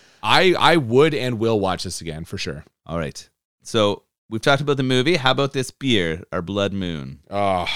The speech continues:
Speaker 1: God bless this Blood Moon beer from Whitewater Brewing. This is just delicious. I,
Speaker 2: Yeah.
Speaker 1: it's a sour. It's fruited. Uh, I'm a fruited sour man. It was a pleasure to drink. I mowed through this quickly.
Speaker 2: Yeah, definitely easy to crush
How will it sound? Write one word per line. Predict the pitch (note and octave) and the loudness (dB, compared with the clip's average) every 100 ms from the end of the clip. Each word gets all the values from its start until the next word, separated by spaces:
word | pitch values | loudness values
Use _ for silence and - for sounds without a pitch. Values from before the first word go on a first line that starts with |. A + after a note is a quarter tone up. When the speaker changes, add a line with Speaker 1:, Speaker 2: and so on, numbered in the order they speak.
| - - - | -8 -10 0
Speaker 1:
God | C3+ C#3+ | 4 4
bless | A#2 G#2+ G2+ | 2 0 0
this | G#2 F#2+ - | 0 -2 -4
Blood | - G2 F#2 | -4 -2 -2
Moon | F#2+ F#2 | -2 -4
beer | F#2 F#2+ | -2 -4
from | F2+ F#2 F2 | -4 -6 -4
Whitewater | F2 F2+ F2+ F2+ | -4 -2 -2 -4
Brewing. | E2+ F2+ F#2 G2 | -2 -2 -2 -4
This | C#3+ C3 | -4 -2
is | G#2 F2 - | -2 -4 -4
just | - F#2 - | -2 -2 -4
delicious. | F2+ F2 E2+ E2+ - - _ _ _ - | -8 -6 -6 -6 -8 -12 _ _ _ 0
I, | D3 | 2
Speaker 2:
Yeah. | |
Speaker 1:
it's | D#3 C#3+ | 2 0
a | F3 | 0
sour. | G3 E3 E3+ D#3+ | 2 4 6 6
It's | D3 C3 | 4 0
fruited. | - D#3+ D3+ C#3 C3+ B2+ B2+ - _ - | -2 0 0 4 2 2 -4 -12 _ -6
Uh, | A2+ | -2
I'm | A2 A2+ | -2 -2
a | |
fruited | - C3+ B2+ | -4 -4 -2
sour | D3 B2 A#2+ | 0 2 0
man. | A2 G#2+ G#2 G#2 G2+ F#2+ _ _ - | 0 0 0 -2 -4 -8 _ _ -4
It | D3+ | -2
was | D#3 | 2
a | F3+ | 0
pleasure | F3 F#3 E3+ | 2 2 2
to | E3+ | 0
drink. | D#3 F#2+ - - _ | 0 -2 -6 -16 _
I | A2+ A2+ G#2+ | -2 -2 0
mowed | A2+ B2 A#2 | 0 0 0
through | B2 | -2
this | G#2+ | -2
quickly. | - B2+ B2+ A#2 A2 A2+ _ - | -4 -4 -2 0 0 -4 _ -10
Speaker 2:
Yeah, | F2 | -6
definitely | F#2 D3+ F3+ G2 | -2 -2 -2 -2
easy | A#2 A#2 | -2 -2
to | A2 | -4
crush | - F#2 D#2+ - | -2 -2 -2 -6